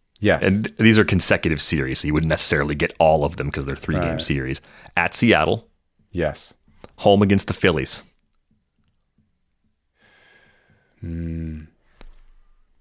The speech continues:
Speaker 2: That feels like a no to me.
Speaker 1: Yeah.
Speaker 2: Home against the Royals would be in.
Speaker 1: Yeah.
Speaker 2: Uh, at the Red Sox after the All-Star break would,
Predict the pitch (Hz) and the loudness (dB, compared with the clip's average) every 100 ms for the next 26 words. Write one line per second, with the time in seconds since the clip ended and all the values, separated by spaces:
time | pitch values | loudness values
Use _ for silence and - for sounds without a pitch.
0 | - 85 - 101 78 73 73 73 71 73 | -6 -6 0 0 0 -4 -4 -4 -6 -8
1 | 73 69 - _ 92 90 85 85 82 - | -8 -8 -12 _ -6 -2 -2 -4 -6 -14
2 | _ _ - - _ _ _ _ _ - | _ _ -20 -20 _ _ _ _ _ 2
3 | 113 117 117 - 101 107 104 107 101 104 | 4 6 4 4 4 6 6 6 4 2
4 | 110 87 80 80 - _ - 92 85 82 | 2 2 2 0 -2 _ -4 -2 0 -2
5 | - 85 95 104 101 98 - 101 - 95 | -2 -2 0 2 4 4 4 2 2 0
6 | - 95 90 95 - 90 87 90 90 - | 0 2 4 4 2 2 4 2 2 0
7 | 90 85 | 0 -2